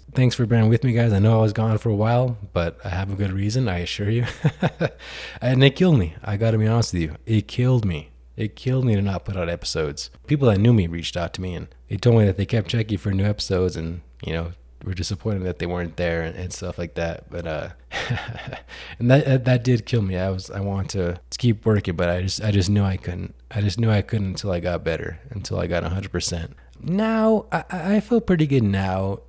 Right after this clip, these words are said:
The, the medication I'm on makes me a little drowsy. That's about it. And I think I'll get used to it.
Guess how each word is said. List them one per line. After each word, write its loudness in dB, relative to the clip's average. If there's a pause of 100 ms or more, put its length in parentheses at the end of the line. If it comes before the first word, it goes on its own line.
(180)
The, 2 (120)
the 0
medication 2
I'm 2
on 2
makes -2
me 0
a 0
little 0
drowsy. -2 (440)
That's 0
about -2
it. -8 (100)
And 0
I 4
think -2
I'll 2
get -4
used -10
to -10
it. -8